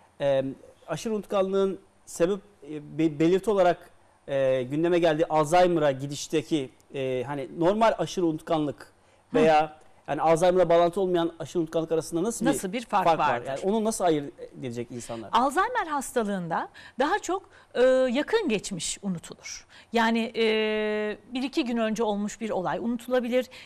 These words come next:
Speaker 2: Yeni, e, görülen yüzleri tanıma, e, unu-, e, daha, e, zorlaşmaya başlar. E, daha yeni bilgilerle ilgili sıkıntı olabilir. Bir de şöyle bir şey olur. Hastalar bu konuda çok hasta yakınları,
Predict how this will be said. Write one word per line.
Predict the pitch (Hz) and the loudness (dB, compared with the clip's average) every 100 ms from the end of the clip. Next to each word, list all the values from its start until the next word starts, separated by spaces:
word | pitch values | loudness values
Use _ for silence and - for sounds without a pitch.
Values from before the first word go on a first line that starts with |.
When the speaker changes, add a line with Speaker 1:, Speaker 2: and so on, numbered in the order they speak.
| - | -4
Speaker 2:
Yeni, | 208 262 269 | 0 2 2
e, | 247 208 208 208 | 0 -2 -2 -2
görülen | 190 226 226 220 220 220 | -2 -2 -2 0 0 -2
yüzleri | 208 214 185 220 220 | -4 -4 -2 -2 -4
tanıma, | 214 208 214 214 214 - | -4 -2 0 0 0 -2
e, | 175 165 160 - | -4 -2 -4 -6
unu-, | 202 185 - | -6 -6 -8
e, | 170 82 - - - | -12 -14 -18 -20 0
daha, | 208 202 196 | 2 4 2
e, | - 175 165 165 | 0 -4 -4 -4
zorlaşmaya | 160 196 185 180 190 - 220 247 | 0 2 4 2 -2 -2 0 2
başlar. | 254 247 - 262 262 - - - - - | 0 -2 -2 -2 -2 -6 -20 -20 -12 -4
E, | 214 214 214 214 190 | -2 -2 -2 -4 -4
daha | - 415 | 0 0
yeni | 269 285 277 | 2 0 0
bilgilerle | 254 214 233 226 196 180 | -2 0 2 4 2 -2
ilgili | 160 165 160 | -6 -10 -12
sıkıntı | - - 160 - | -14 -14 -14 -12
olabilir. | 160 160 226 330 - - - | -12 -10 -8 -8 -12 -10 0
Bir | 392 359 | 0 0
de | 349 | -4
şöyle | - 392 277 | -2 -2 -2
bir | |
şey | 202 214 | -4 -6
olur. | 190 220 294 - _ | -6 -6 -8 -14 _
Hastalar | 233 240 285 277 269 | -8 -4 0 2 2
bu | 254 | 0
konuda | 285 277 277 277 - - - | -6 -2 -2 -2 -6 -20 -8
çok | 285 - 233 | -6 -4 -6
hasta | 233 262 | -4 -2
yakınları, | 254 254 254 247 247 240 | -2 -2 -4 -2 -2 -2